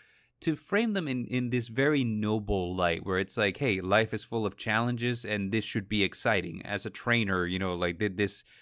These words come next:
this is what you live for, is the challenge, you know, like, you, you live for overcoming obstacles, you evolve to become better and stronger and so on and so forth. So they can be a little cheesy, absolutely. Doesn't fail to bring a tear to your eye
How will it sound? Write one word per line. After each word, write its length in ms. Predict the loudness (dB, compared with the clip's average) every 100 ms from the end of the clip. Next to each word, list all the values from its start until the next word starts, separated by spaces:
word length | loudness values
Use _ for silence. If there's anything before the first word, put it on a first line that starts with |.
| _
this 280 | -2 0 2
is 120 | 0
what 200 | -2 -2
you 60 | -2
live 260 | 0 0 -2
for, 280 | -6 -4
is 120 | -4 -6
the 100 | -8
challenge, 680 | -2 0 0 -2 -12 -10 -6
you 80 |
know, 220 | -4 -4 -2
like, 300 | -2 -2 -4
you, 120 | -6
you 200 | -2 -2
live 280 | 0 -2 -2
for 280 | -4 -2
overcoming 600 | -2 0 -2 -2 -2 -2 -2
obstacles, 760 | 0 0 -2 -10 -8 -10 -10 -4
you 160 | -2
evolve 500 | 0 2 4 4 2
to 100 | -8
become 380 | -8 -4 -4 -4
better 360 | 2 2 4 0
and 140 | -4
stronger 360 | -4 -2 0 -2
and 140 | -4
so 120 | -4
on 60 | -4
and 100 | -4
so 80 | -6
forth. 280 | -2 -2 -2 -20 -20 -6
So 300 | 2 2 0
they 320 | -10 0 0
can 160 | 2 0
be 160 | 2
a 60 | 2
little 220 | 2 0
cheesy, 420 | -4 -6 -4 -2
absolutely. 640 | -2 -2 -4 -4 -4 -6 -8 -14 -20 _ -20 _ -4
Doesn't 380 | -2 0 -2 -6 _ 2
fail 260 | 4 4
to 100 | 2
bring 260 | -2 0 0
a 40 |
tear 440 | -4 -6 0 2 2
to 160 | 0
your 220 | 0 2 4
eye 300 | 4 4